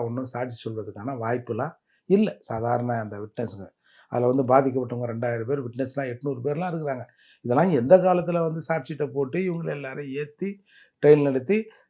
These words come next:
தண்டனை, அதெல்லாம் வர, வர வாய்ப்பு இல்ல அவரு அமைச்சராக இல்லைனாலும். அப்படி இருக்கிற சூழ்நிலை, அமைச்சரா இருக்கிற போது எப்படி இந்த எண்ணமே வராது.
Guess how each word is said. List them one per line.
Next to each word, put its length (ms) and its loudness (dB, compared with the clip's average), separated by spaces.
தண்டனை, 360 6
அதெல்லாம் 320 4
வர, 220 6
வர 180 10
வாய்ப்பு 380 10
இல்ல 140 4
அவரு 240 4
அமைச்சராக 640 12
இல்லைனாலும். 520 10
அப்படி 240 8
இருக்கிற 280 10
சூழ்நிலை, 300 12
அமைச்சரா 420 12
இருக்கிற 260 12
போது 220 12
எப்படி 340 12
இந்த 180 10
எண்ணமே 460 12
வராது. 300 12